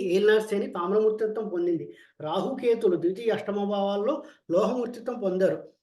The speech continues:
వీటికి రెమెడీస్ ఏమైనా ఉన్నాయా అనుకుంటే, గురుడుకు చ-, స్పెసిఫిక్‌గా చెప్పగలిగే రెమెడీ ఏంటంటే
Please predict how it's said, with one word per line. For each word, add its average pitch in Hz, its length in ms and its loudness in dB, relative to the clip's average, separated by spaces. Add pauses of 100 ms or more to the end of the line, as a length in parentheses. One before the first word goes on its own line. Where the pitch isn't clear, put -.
(220)
వీటికి 196 300 -2
రెమెడీస్ 226 460 0
ఏమైనా 202 300 2
ఉన్నాయా 185 360 0
అనుకుంటే, 165 720 -4 (600)
గురుడుకు 254 300 4
చ-, 165 300 -2
స్పెసిఫిక్‌గా 170 560 -2
చెప్పగలిగే 190 500 2
రెమెడీ 170 280 4
ఏంటంటే 165 540 0